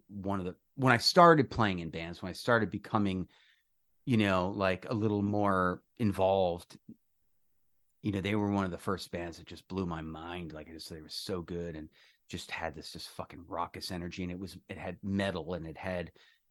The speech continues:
Nirvana in it, and it had Bad Brains in it, and it had, you know, Ramones in it. It just, it had it all, you know, it just, it just, uh, and, um, so we would go see Load anytime we could.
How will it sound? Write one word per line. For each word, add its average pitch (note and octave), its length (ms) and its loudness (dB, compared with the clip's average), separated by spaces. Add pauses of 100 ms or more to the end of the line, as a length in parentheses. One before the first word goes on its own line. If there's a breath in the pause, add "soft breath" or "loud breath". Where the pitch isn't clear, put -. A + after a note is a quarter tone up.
(140)
Nirvana F#2+ 840 0
in F#2 140 -4
it, E2 240 -6
and G2 140 -4
it F2 100 -6
had F2+ 340 -8
Bad F#2+ 280 0
Brains F2 400 -6
in F2 100 -6
it, E2 140 -10 (240)
and F2+ 100 -6
it F2+ 180 -10
had, E2+ 420 -8 (200)
you F#2 100 -6
know, D#2+ 140 -6
Ramones F#2+ 600 -2
in F2+ 120 -6
it. E2+ 180 -12
It A2+ 100 -6
just, - 240 -10 (300)
it A#2 120 -4
had B2 180 2
it A2+ 60 2
all, A2+ 360 6
you G2+ 120 0
know, G2 100 0
it F#2 80 -6
just, - 200 -12
it G2 160 -8
just, - 180 -8 (320)
uh, G#2+ 180 -4 (560 soft breath)
and, G#2+ 300 2
um, F#2+ 440 0 (220)
so - 160 -10
we A#2+ 100 -4
would C3+ 120 -6
go A#2+ 120 -4
see A2 200 -10
Load G2 420 -6
anytime G2 460 -12
we E2+ 100 -12
could. F#2+ 380 -8